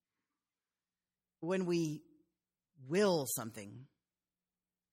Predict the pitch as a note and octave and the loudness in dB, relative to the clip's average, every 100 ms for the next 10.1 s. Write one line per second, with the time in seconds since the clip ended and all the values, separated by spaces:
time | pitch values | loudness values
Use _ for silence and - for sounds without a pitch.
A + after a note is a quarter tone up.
0 | _ _ _ _ _ - E3+ D#3+ G3+ A3+ | _ _ _ _ _ -4 0 2 4 4
1 | A#3 - E3+ D#3 - F3 G3 F3 D#3+ E3+ | 2 -2 -4 -6 -2 0 2 2 2 2
2 | C#3+ G#2+ C#3 F#3 G3 F3+ D3+ C#3 D#3+ D#3 | 2 -2 -4 -6 -2 -2 -2 -2 -2 0
3 | C3 C3 C3 C3 B2 A#2+ A#2 C3+ D#3+ D#3+ | -2 -4 -4 -2 -2 -4 -4 -4 0 2
4 | E3+ C#3 A#2 A2 B2+ - _ _ _ _ | 2 0 -2 -6 -10 -20 _ _ _ _
5 | _ _ _ _ _ _ _ _ _ _ | _ _ _ _ _ _ _ _ _ _
6 | _ _ _ _ - F#3+ G3 F#3+ F3+ F3+ | _ _ _ _ -2 0 4 4 4 4
7 | F3 A3+ C4 A#3 F#3 A#3 A#3 A3 D#3+ G#3 | 6 8 8 8 10 12 12 8 6 4
8 | A3+ A3 G3+ G3+ D#3+ A2 G#3+ C#4 C4+ B3 | 4 4 4 2 0 4 8 8 8 8
9 | B3+ A3 A#3 - F3+ F3 F3 C#3 B2 B2+ | 8 6 2 2 4 6 6 2 -2 -6